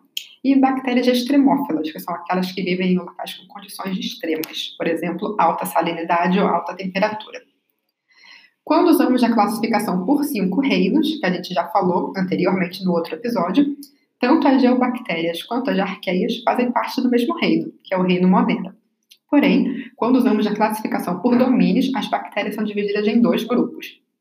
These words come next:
eubactérias e arqueias ou arqueobactérias. Bactérias e arqueias se diferenciam em relação às sequências de ácidos nucleicos,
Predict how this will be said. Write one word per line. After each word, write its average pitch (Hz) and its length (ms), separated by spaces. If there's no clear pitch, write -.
eubactérias 185 760
e 202 80
arqueias 208 720
ou 208 260
arqueobactérias. 202 1160
Bactérias 196 520
e 196 80
arqueias 233 500
se 247 80
diferenciam 247 760
em 240 80
relação 226 380
às 208 120
sequências 269 540
de - 140
ácidos 220 380
nucleicos, - 560